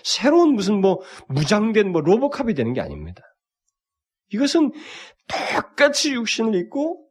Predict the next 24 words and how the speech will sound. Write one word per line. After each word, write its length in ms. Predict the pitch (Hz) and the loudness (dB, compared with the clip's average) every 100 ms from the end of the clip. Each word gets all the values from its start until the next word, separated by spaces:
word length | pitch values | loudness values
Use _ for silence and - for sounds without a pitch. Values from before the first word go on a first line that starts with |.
| _ _ | _ _
저 180 | - 196 | -4 -2
사람이 380 | - 349 370 | 0 2 2
가지고 380 | 359 - 185 247 | 2 -4 -4 -2
있는 220 | 277 277 | 0 0
그 180 | 214 254 | -2 -4
성향, 640 | 247 - 247 254 254 165 113 - - | -4 -2 0 2 2 2 -2 -10 -4
이 100 | 220 | 0
마음의 540 | 233 131 135 226 262 220 | 0 0 0 0 2 2
욕심들, 480 | 202 196 262 240 214 | 2 0 -2 -2 -4
이 60 | |
모든 540 | 240 220 294 349 330 - - - - _ | 0 2 2 2 2 -2 -8 -20 -20 _
풍속을 440 | - 285 285 262 247 | -2 0 2 0 0
쫓고 400 | 220 220 - 262 | -4 -4 -2 -2
싶은 460 | 247 277 277 269 | 0 -2 0 -2
그런 260 | 214 262 311 | 0 2 2
성향을 480 | 311 294 320 320 320 | 2 2 2 0 -2
다 80 | 381 - - | -6 -6 -6
가지고 420 | - - 180 269 311 | -2 -2 0 2 2
있는 180 | 294 | 2
상태 380 | 311 - 320 339 | 0 0 2 2
속에서 580 | 339 320 233 226 320 403 - _ _ _ _ _ _ _ _ _ _ _ _ _ | 0 -4 -4 -4 -4 -6 -14 _ _ _ _ _ _ _ _ _ _ _ _ _
내게 440 | 131 170 269 185 - - _ _ | -2 0 0 -2 -8 -20 _ _
그것을 500 | - 208 269 294 294 | -4 -2 -2 -2 -4
분별하고 840 | - 165 165 165 160 165 269 339 | -4 -4 -2 -2 -4 -4 -6 -8